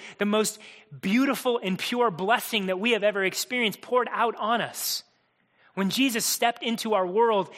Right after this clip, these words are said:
and he engaged our brokenness, engaged our sin, and he loved us,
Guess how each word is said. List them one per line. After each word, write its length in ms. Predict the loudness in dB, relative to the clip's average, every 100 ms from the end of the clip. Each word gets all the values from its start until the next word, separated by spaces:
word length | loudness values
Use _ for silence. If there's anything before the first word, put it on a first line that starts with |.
| -8 -2
and 180 | -2 -4 -18 -2
he 200 | 0 2
engaged 500 | 2 4 2 2 0
our 120 | 2
brokenness, 460 | 2 0 -2 -6
engaged 500 | -4 -2 2 2 0
our 140 | -2 0
sin, 240 | 0 0
and 120 | 0
he 160 | -2 0
loved 460 | 0 0 0 0 -2
us, 420 | -2 -4 -6